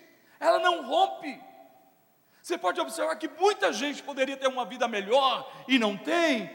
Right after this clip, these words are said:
porque ainda está amarrada ao passado. Traumas, mágoas,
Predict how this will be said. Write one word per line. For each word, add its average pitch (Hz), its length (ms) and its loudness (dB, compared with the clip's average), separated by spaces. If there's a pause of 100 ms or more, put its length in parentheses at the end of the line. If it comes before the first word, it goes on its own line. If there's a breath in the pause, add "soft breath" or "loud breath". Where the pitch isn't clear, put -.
(240 loud breath)
porque 330 200 0
ainda 330 400 2
está 302 800 0
amarrada 294 840 2
ao 277 60 0
passado. 208 720 -2 (2250)
Traumas, 339 1040 2 (3000)
mágoas, 302 1120 2